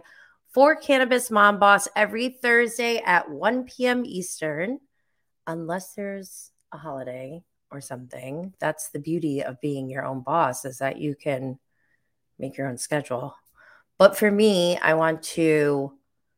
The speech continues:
I like routine. So <laughs> having a weekly cadence is what works best for me.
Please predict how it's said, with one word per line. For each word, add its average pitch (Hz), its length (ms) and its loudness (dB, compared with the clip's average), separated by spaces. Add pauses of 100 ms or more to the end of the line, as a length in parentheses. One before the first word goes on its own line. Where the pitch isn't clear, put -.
(540)
I 165 120 4
like 160 220 0
routine. 123 440 -10 (140)
So 160 340 2 (540)
<laughs> - 320 -20
having 220 720 2
a 208 60 2
weekly 180 920 4
cadence 190 880 4
is 165 220 -2
what 139 140 -2
works - 340 -6
best - 300 -8
for - 160 -10
me. - 300 -8